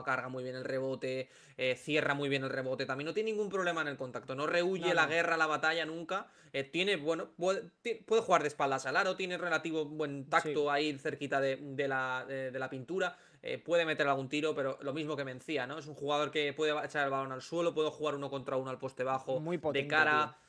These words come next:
Speaker 2: tío.
Speaker 1: muy potente, pero, bueno, tiene el, el déficit, pues, insisto, de, de ese tiro de tres que es muy necesario, y Parrado,
Speaker 2: Ujú.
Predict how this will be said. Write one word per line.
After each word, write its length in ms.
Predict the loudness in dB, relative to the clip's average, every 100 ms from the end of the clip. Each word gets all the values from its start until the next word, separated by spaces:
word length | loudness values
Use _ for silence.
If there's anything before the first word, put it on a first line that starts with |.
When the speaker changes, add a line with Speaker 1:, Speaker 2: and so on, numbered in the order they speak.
| _
Speaker 2:
tío. 100 | -8
Speaker 1:
muy 120 | -4 -2
potente, 720 | 0 2 2 2 0 0 2
pero, 340 | 2 2 0
bueno, 280 | -2 -8 -8
tiene 160 | -6 -6
el, 140 | -6
el 160 | -8 -6
déficit, 400 | -6 -6 -8 -6
pues, 180 | -8 -8
insisto, 380 | -12 -10 -4 -2
de, 180 | -2
de 140 | -6 -8
ese 180 | -8 -8
tiro 220 | -2 0
de 80 | 0
tres 220 | -4 -8
que 60 | -8
es 60 |
muy 140 | -8 -8
necesario, 420 | -8 -4 -2 -2
y 40 |
Parrado, 460 | -4 -4 -4 -4
Speaker 2:
Ujú. 80 | -8